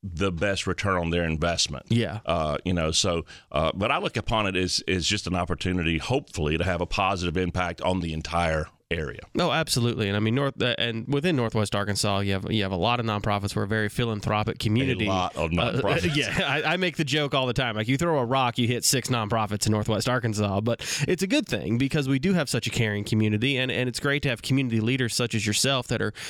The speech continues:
Speaker 2: champion, championing, that's a hard word to say, championing the, these causes a-, and wanting to see growth and wanting to see Northwest Arkansas become a better place.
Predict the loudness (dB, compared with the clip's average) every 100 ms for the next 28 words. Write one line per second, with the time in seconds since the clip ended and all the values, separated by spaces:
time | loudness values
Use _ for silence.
0 | -6 0 2 2 0 0 0 0 -2 -2
1 | 0 0 0 2 2 2 2 2 2 -4
2 | -4 -2 0 -2 0 0 0 0 0 0
3 | 2 2 0 0 0 2 2 0 -4 -12
4 | -12 -6 0 0 2 0 0 0 2 2
5 | 0 0 2 0 2 0 0 0 0 0
6 | 0 -2 0 2 4 4 2 2 0 0
7 | 2 2 0 0 2 2 2 2 0 0
8 | 2 2 2 0 2 2 2 0 2 0
9 | 0 -4 -2 -2 0 0 0 0 0 0
10 | -2 -2 0 0 2 0 -4